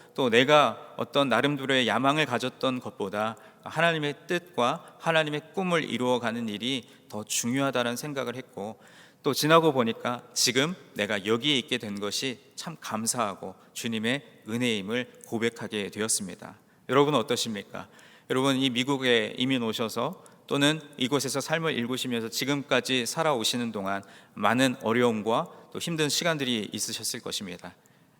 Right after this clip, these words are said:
어, 그럼에도 불구하고 우리 하나님 앞에 이 아침에 고백하는 것은 "하나님, 제가 지금 여기에 있게 된 그것으로 인하여 하나님께 감사합니다"라는 고백이 바로 저와 여러분의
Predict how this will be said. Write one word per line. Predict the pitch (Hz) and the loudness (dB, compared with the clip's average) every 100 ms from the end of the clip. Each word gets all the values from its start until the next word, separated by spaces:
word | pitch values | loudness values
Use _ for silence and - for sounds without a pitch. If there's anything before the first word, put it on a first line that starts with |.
| _ | _
어, | 98 | -8
그럼에도 | - 135 156 160 | 2 4 6 4
불구하고 | 151 135 143 135 | 2 4 4 6
우리 | 131 | 4
하나님 | 151 156 147 | 4 4 2
앞에 | 127 131 | 0 0
이 | 123 | 2
아침에 | 120 - 123 | 2 0 -2
고백하는 | 117 107 110 - 120 113 | -2 -2 -4 -4 -8 -6
것은 | 107 - 147 104 - - _ _ _ | -6 -4 -4 -6 -16 -20 _ _ _
"하나님, | 151 151 147 | 2 2 2
제가 | - 120 110 131 180 - - | 0 0 2 0 -2 -16 -8
지금 | - 123 123 | -4 -2 0
여기에 | 107 113 131 139 | 0 2 2 0
있게 | 104 - 110 | -2 -2 -4
된 | 110 101 - - - | -2 -6 -10 -20 -10
그것으로 | 113 123 117 123 | -2 0 0 -2
인하여 | 107 98 101 135 - - | -2 -2 -2 -4 -6 -14
하나님께 | - 143 131 120 123 123 | -4 -2 -2 -4 -6 -8
감사합니다"라는 | - - 95 98 117 113 101 107 98 - 101 104 101 | -8 -8 -4 -4 -4 -6 -4 -4 -4 -10 -8 -8 -10
고백이 | - 107 110 95 117 120 - - - | -8 -4 -4 -2 -4 -6 -10 -20 -10
바로 | 92 98 | -8 -6
저와 | - 110 113 | -2 0 2
여러분의 | 110 113 110 113 | 2 0 -2 -4